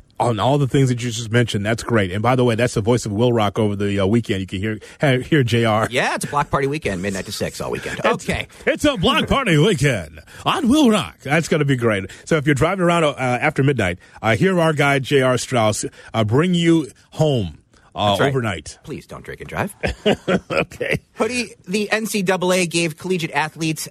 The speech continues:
Speaker 2: N I L rights yesterday. That's name, image, likeness.
Speaker 1: Mm-hmm.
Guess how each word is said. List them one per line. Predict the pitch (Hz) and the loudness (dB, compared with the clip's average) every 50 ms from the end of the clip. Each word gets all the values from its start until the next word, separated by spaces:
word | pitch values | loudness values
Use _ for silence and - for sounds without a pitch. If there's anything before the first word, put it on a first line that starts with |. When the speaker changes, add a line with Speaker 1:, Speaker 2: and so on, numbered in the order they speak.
| _ - | _ -6
Speaker 2:
N | 170 185 196 208 180 | -4 -4 -2 -2 -2
I | 160 165 165 160 - | -2 -2 -2 -2 -2
L | - 135 135 135 123 101 | -2 0 0 0 0 -2
rights | 90 98 90 90 - - | -2 -2 -2 -2 -2 -4
yesterday. | 110 98 98 - - 107 92 92 82 | -4 -4 -2 -2 -2 0 0 0 0
That's | 82 90 85 - - | -2 -4 -6 -8 -6
name, | 120 120 123 120 127 135 131 127 - _ - | -2 0 0 0 0 0 -2 -4 -6 _ -4
image, | - 139 131 131 131 131 123 117 - - _ | -2 -2 0 0 0 -2 -2 -4 -8 -14 _
likeness. | - 95 104 120 127 127 - 101 87 71 58 - - - 90 87 | -10 -4 -2 -2 -2 -2 -2 -6 -8 -8 -8 -10 -8 -8 -6 -6
Speaker 1:
Mm-hmm. | 98 107 120 123 | -4 -4 -4 -4